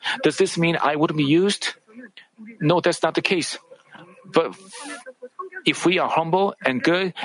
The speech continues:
and pursue, pursue goodness and fear God, God, you know, God is the beginning of wisdom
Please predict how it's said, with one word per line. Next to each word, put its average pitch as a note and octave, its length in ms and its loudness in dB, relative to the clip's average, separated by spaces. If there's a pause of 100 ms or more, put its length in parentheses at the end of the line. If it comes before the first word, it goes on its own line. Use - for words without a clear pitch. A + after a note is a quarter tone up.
and D3 180 -2
pursue, D3+ 380 0 (220)
pursue E3+ 340 2
goodness E3+ 480 -2 (300)
and C#3+ 240 -2
fear F3 300 0
God, D#3 320 0 (840)
God, F3+ 340 0 (960)
you D#3+ 120 2
know, E3 140 2
God C3+ 260 0
is A#3 100 -4
the E3 80 0
beginning E3 320 0
of D#3 160 0
wisdom A2 460 0